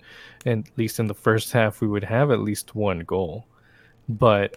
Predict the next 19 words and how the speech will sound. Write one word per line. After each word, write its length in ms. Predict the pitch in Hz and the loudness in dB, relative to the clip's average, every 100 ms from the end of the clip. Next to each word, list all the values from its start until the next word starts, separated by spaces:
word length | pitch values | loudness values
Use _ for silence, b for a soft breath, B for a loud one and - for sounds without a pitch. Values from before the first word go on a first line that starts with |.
| - | -2
as 380 | 123 113 107 | 0 0 -2
the 120 | 117 110 | -2 -2
game 560 | 104 110 110 107 104 - | 0 0 0 -2 -6 -8
kept 260 | 110 - | -8 -4
going 300 | - 101 92 | -2 0 0
on, 500 | 95 127 156 107 90 85 - b b b - | -2 0 2 0 -2 -8 -12 b b b -2
I 60 | |
was 100 | 113 | -2
paying 200 | - 170 | 0 0
attention 300 | 147 131 110 107 | 2 0 -2 -8
to 40 | 104 | -8
D 180 | 113 | -8
C, 340 | 104 - 160 160 | -6 -4 0 0
and 140 | 104 | 0
it 120 | 101 | -2
seemed 320 | - - 190 180 | -4 -4 -4 -4
like 180 | 123 - | -6 -4
they 100 | 131 | -2
were 320 | 113 104 | 0 -2